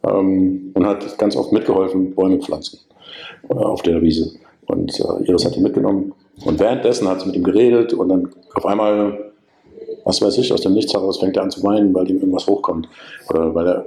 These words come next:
irgendwie an, an seinen Eltern, aber Elternbeziehungen arbeitet oder was weiß ich. Auf jeden Fall, das ist für mich praktizierte Jüngerschaft, dass man etwas tut, etwas lernt, sich einander anvertraut und dann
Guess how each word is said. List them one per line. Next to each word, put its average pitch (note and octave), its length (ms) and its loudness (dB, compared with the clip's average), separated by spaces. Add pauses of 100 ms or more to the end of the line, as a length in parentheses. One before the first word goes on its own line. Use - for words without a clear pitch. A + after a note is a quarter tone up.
(160)
irgendwie F#2+ 220 2
an, F2+ 260 0
an E2+ 280 -2
seinen F2+ 260 -2
Eltern, G#2 380 0
aber F#2 180 -4
Elternbeziehungen G2+ 540 2
arbeitet F#2 400 -2
oder E2+ 180 -6
was - 180 -10
weiß E2 120 -8
ich. - 160 -6
Auf E2 160 -2 (440)
jeden G#2+ 140 0
Fall, G2+ 220 0 (880)
das A2 200 0
ist A2+ 140 2
für G2+ 100 0
mich G#2 160 0
praktizierte G#2 440 0
Jüngerschaft, B2 680 0
dass - 100 -2
man G2 140 2
etwas F#2+ 260 -2
tut, E3 360 4 (500)
etwas - 300 -2
lernt, B2+ 480 2 (560)
sich - 260 -2
einander - 300 2
anvertraut A2+ 560 0
und F2 140 -2
dann F#2+ 440 2